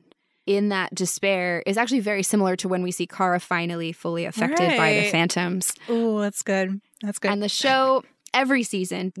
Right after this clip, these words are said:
Speaker 1: you know, Kara and Alex have these parallel emotional journeys and lessons that are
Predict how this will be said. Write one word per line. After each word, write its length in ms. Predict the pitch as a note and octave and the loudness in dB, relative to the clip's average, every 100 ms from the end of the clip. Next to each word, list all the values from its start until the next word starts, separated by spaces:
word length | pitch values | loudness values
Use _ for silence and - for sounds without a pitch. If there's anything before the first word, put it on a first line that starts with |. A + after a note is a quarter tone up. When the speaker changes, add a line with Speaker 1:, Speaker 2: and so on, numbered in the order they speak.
| G3 | -4
Speaker 1:
you 60 | |
know, 140 | F#3+ F#3 | -2 -4
Kara 300 | - G3+ G3 | -2 0 0
and 100 | F3+ | 0
Alex 240 | F3 E3+ | 0 0
have 160 | - F3 | -2 -4
these 140 | E3+ | -4
parallel 640 | - G3 F3 E3+ E3+ F3 E3 | -6 -4 -2 0 0 0 -2
emotional 460 | E3+ E3+ E3 D#3+ | -4 -6 -6 -8
journeys 460 | D#3+ E3 E3 D#3+ D#3+ | -6 -6 -4 -4 -6
and 180 | D#3+ D#3 | -8 -8
lessons 480 | F#3 F3+ - F3 E3+ | -2 -2 0 0 0
that 140 | F3+ | 0
are 320 | E3+ E3 D#3+ | 0 -2 -4